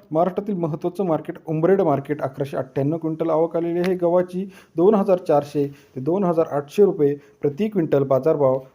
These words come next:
उमरेड गहू मार्केटमध्ये आहे. चोवीस रुपये ते अठ्ठावीस रुपये बाजारभाव आहे. त्यानंतर मलकापूर पाचशे क्विंटल आवक आलेली आहे. चौतीसशे ते सदोतीसशे बाजारभाव आहे. चौतीस रुपये ते सदोतीस रुपये बाजारभाव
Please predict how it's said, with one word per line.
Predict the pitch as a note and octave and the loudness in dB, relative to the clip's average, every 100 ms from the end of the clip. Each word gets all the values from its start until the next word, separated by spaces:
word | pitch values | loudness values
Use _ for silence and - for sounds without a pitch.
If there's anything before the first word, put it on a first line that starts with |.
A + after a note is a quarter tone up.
| _ | _
उमरेड | D3+ E3 G3+ - - _ - | -2 4 4 4 -4 _ -4
गहू | C#3+ E3+ | 0 2
मार्केटमध्ये | E3+ B2 C#3 C3+ C#3 C#3 | 0 0 -2 -2 0 0
आहे. | C3 | 0
चोवीस | C3 - D3 D#3 | -2 -4 -2 -4
रुपये | D3 D3+ D#3 | -2 0 0
ते | |
अठ्ठावीस | F3 D3 - E3+ E3+ | -2 -6 -4 -2 -2
रुपये | D3+ D#3 | -4 -2
बाजारभाव | D3+ D3+ D3+ D#3 | 0 0 0 0
आहे. | D#3+ E3 | 0 -2
त्यानंतर | E3+ - _ C#3 D3+ D#3+ | -4 -14 _ -2 0 0
मलकापूर | D#3 C#3 D3+ F3+ F3+ F3+ | 0 0 2 2 2 0
पाचशे | - D3 - | 0 -2 -2
क्विंटल | F3+ E3+ E3 F3 | -4 -2 -2 0
आवक | F3 F3 | 0 -2
आलेली | F3+ F3+ | -2 2
आहे. | F3+ | 0
चौतीसशे | G3 - _ - F#3 F#3 A#3 - D3+ D3 | -2 -10 _ 0 0 0 -4 0 0 0
ते | |
सदोतीसशे | D3+ F3 F#3 G3+ F#3 - | -4 -2 0 -2 -6 -4
बाजारभाव | E3+ C#3 C#3+ C#3 C#3+ | 0 2 2 2 2
आहे. | C#3 C#3 | 0 -2
चौतीस | C#3 C#3 C#3 E3+ | -4 -6 -6 -6
रुपये | D#3+ E3 | -4 -4
ते | E3 | -6
सदोतीस | E3+ D3+ D3+ D#3+ | -4 -4 -4 -8
रुपये | D3+ D3+ | -6 -4
बाजारभाव | C3+ C3 D3+ C#3+ C3+ | -2 -2 0 0 -2